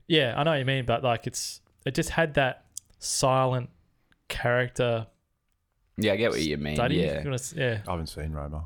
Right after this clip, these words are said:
Speaker 1: Well,
Speaker 2: It's worth a watch,
Speaker 1: it's a
Speaker 2: yeah.
Speaker 1: good movie, yeah.
Speaker 2: Um, but I, I think at the end of the day, this movie is like, I don't know, in a weird way, it's close to me. And it's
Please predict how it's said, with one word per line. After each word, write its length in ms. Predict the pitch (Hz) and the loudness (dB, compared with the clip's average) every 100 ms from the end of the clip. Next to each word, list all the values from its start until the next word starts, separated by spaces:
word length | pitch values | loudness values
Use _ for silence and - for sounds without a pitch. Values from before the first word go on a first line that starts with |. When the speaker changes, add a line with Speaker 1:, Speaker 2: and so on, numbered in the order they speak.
| 82 | -8
Speaker 1:
Well, 240 | - - - | -8 -8 -2
Speaker 2:
It's 320 | 90 - - | -2 -2 -6
worth 240 | 78 90 - | -2 -2 -2
a 80 | 73 | -2
watch, 300 | 71 64 - | -2 -2 -4
Speaker 1:
it's 0 | |
a 40 | |
Speaker 2:
yeah. 60 | 73 - | -4 -2
Speaker 1:
good 60 | |
movie, 220 | 113 117 117 - - | -4 -6 -8 -12 -6
yeah. 240 | 92 104 | 0 2
Speaker 2:
Um, 240 | 101 95 - | 0 -2 -4
but 240 | 95 113 - | 0 2 2
I, 60 | 117 | 0
I 140 | 123 | 2
think 200 | - 175 | 0 -2
at 80 | 156 | 0
the 80 | 165 | 0
end 120 | 170 | 0
of 60 | |
the 60 | 117 | 0
day, 280 | 90 110 113 | 4 4 4
this 200 | 98 - | 0 -2
movie 280 | 104 101 90 | -2 0 0
is 100 | 76 | 0
like, 240 | 76 - _ _ _ - | -4 -6 _ _ _ -6
I 60 | |
don't 120 | 156 165 | -4 -2
know, 120 | 90 | -2
in 180 | - 113 | 0 0
a 60 | |
weird 280 | 85 80 92 | 0 0 0
way, 180 | 98 85 | 0 0
it's 120 | 73 | -4
close 300 | - 80 85 | -6 -4 -4
to 100 | - | -6
me. 180 | 85 73 _ _ _ - | -6 -8 _ _ _ -6
And 100 | 147 | -4
it's 180 | 151 | -4